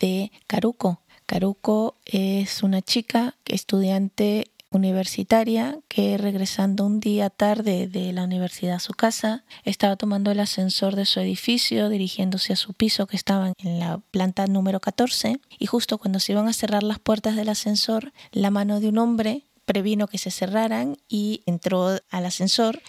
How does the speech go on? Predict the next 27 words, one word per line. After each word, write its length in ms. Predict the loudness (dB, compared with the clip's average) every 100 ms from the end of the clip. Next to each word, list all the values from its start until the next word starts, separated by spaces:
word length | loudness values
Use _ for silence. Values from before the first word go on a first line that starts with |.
| -2
y 240 | 0 2
empezó 520 | 0 0 -2 0 2
a 260 | 2 0 0
hablar 280 | 0 0 -2
con 220 | -2 0
ella 560 | 0 0 0 2 0 0
y 560 | 0 0 0 -2 -4 -2
a 120 | -2
subir 440 | 0 0 2 2
y 100 | 0
le 180 | 0 0
dijo 240 | 0 -2 -2
que 100 | 0
no 80 |
se 120 | 0 -2
preocupara, 420 | -2 -2 -2 -2
que 80 | -4
él 80 |
se 120 | -2 0
iba 100 | 0
a 20 |
bajar 240 | 0 0
en 80 | 0
el 140 | 0
piso 260 | -2 -4 -2
trece. 460 | 0 -2 -2 -6 -8 _ _
Y 680 | -2 0 0 -2 -2 -2 -4